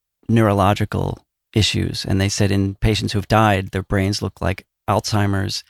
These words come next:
and Parkinson's patients. So this is frightening to me, to think that you can become incapacitated just because you weren't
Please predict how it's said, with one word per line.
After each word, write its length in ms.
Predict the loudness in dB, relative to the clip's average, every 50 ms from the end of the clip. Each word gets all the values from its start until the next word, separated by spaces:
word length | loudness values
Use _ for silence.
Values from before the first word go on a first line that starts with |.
| _ _ _ -4
and 140 | -2 0 2
Parkinson's 560 | 2 2 2 0 -2 -4 -4 -4 -6 -8 -8
patients. 480 | -6 -8 -8 -8 -6 -8 -8 -8 -10 -8
So 340 | -2 -2 0 0 0 -2 -6 -12 -20 -20 -20 _ _ _ _ _ _ _ _ _ -18 -10 -6
this 160 | -4 -2 -2
is 100 | -2 -2
frightening 440 | 0 0 0 0 2 2 0 0 2
to 120 | 0 2
me, 400 | 2 2 2 2 0 -4 -8 -12 -8
to 100 | -6 -6
think 240 | -2 0 0 0 0
that 120 | -2 -4 -4
you 120 | -4 -6
can 120 | -2 -2
become 280 | -2 -2 0 0 0 0
incapacitated 1000 | 0 -2 -2 -4 -2 0 0 0 0 -2 -4 -6 -4 -4 -4 -4 -4 -6 -8 -6
just 240 | -6 -6 -6 -4
because 580 | -6 -8 -6 -4 -4 -4 -4 -4 -6 -8 -12 -14 _ _ _ _ _ _ _ _ -8
you 160 | -6 -4 -2
weren't 360 | -2 -2 -2 -2 -4 -8 -14